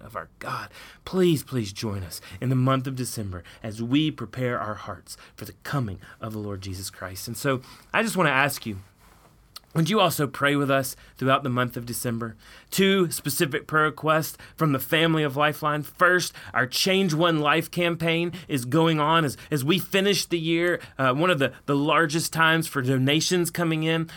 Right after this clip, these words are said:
As we try to finish the year strong, we need to collect another one, one and, uh, point two five million dollars to finish strong in two thousand seventeen and prepare for the ministry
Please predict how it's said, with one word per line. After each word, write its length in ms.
As 140
we 80
try 160
to 80
finish 400
the 100
year 220
strong, 480
we 140
need 100
to 60
collect 360
another 280
one, 420
one 340
and, 140
uh, 180
point 260
two 180
five 340
million 560
dollars 440
to 100
finish 400
strong 460
in 100
two 160
thousand 400
seventeen 640
and 120
prepare 480
for 120
the 60
ministry 540